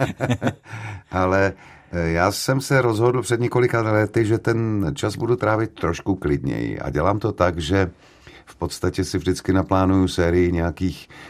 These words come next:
sobotních či nedělních koncertů v různých kosteličkách po České republice. A ten adventní čas tím pádem já můžu věnovat vlastně i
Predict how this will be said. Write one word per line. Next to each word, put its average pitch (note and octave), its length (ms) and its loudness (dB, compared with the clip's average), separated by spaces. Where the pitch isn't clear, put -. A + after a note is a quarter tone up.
sobotních F#2+ 600 0
či - 160 -4
nedělních F2+ 500 2
koncertů F#2 840 0
v - 160 -10
různých A#2 680 0
kosteličkách G2 1040 -4
po F#2 100 0
České F#2+ 360 -2
republice. F2 640 -2
A - 40 -10
ten - 200 -2
adventní G#2 500 0
čas - 580 -6
tím F#2+ 180 2
pádem F2 420 0
já F2 180 0
můžu F2+ 280 -2
věnovat E2+ 400 -4
vlastně F#2 440 0
i G2 220 -2